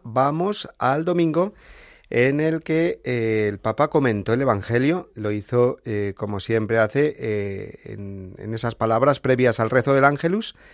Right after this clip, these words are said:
en la plaza de San Pedro, comentando el Evangelio que sabemos que era el de las tentaciones del desierto, en esa descripción más breve de este pasaje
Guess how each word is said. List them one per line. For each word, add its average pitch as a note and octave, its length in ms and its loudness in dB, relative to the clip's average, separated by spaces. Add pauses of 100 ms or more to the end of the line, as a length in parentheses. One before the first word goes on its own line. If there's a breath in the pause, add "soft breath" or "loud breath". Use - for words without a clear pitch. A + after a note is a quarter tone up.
(320 loud breath)
en A2+ 120 -4
la G#2+ 100 2
plaza C3+ 300 4
de C#3 80 4
San E3 200 -4
Pedro, D#3+ 420 4 (460 soft breath)
comentando F#3 460 2
el F3+ 60 4
Evangelio F3 500 2
que F3 80 -2
sabemos C#3 320 0
que - 80 -2
era C#3+ 120 4
el E3 60 0
de C#3+ 120 0
las A2 160 0
tentaciones C3+ 640 0
del C#3 120 0
desierto, C3+ 520 0
en G#2+ 100 -4
esa C3 400 2
descripción C3 920 -4
más B2+ 560 -2
breve C3 440 0
de C3 100 -4
este A2+ 220 -6
pasaje C3+ 560 0